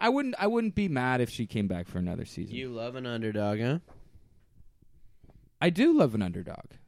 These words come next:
Speaker 2: What about Joe?
Speaker 1: Oh, Joe is not an underdog. He is, he is the, the definition of Goliath. He is, like, what you think of Goliath, like, when you, when I say Goliath, you picture Joe Englund.
Speaker 2: Joe,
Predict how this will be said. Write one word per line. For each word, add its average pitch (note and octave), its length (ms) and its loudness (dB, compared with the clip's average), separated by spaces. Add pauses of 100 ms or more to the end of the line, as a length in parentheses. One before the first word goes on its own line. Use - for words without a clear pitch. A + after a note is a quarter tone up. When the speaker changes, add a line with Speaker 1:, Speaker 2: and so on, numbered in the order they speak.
(360)
Speaker 2:
What D#3+ 140 2
about F3 200 0
Joe? F#3+ 380 2 (640)
Speaker 1:
Oh, C#3 100 0
Joe A3 220 8
is A3+ 120 4
not A#3+ 200 4
an C4+ 120 4
underdog. B3 460 4
He F#3 160 4
is, D#3 300 0
he G3 180 -2
is F#3 280 0
the, C#3+ 560 0
the C#3 160 0
definition E3 680 2
of C3+ 140 -2
Goliath. C3+ 640 0 (1300)
He F#3 140 6
is, F#3 160 8
like, E3+ 240 2
what D#3 220 4
you D#3+ 120 4
think F3 280 2
of D3 180 4
Goliath, C3+ 560 2
like, B2 280 -2
when C3+ 160 2
you, C3+ 160 2 (340)
when B2+ 120 0
I C3+ 100 2
say D3+ 200 0
Goliath, B2 580 0
you A#2 80 2
picture B2+ 360 -2
Joe A2 340 2
Englund. G#2 420 -2 (340)
Speaker 2:
Joe, G#3 720 2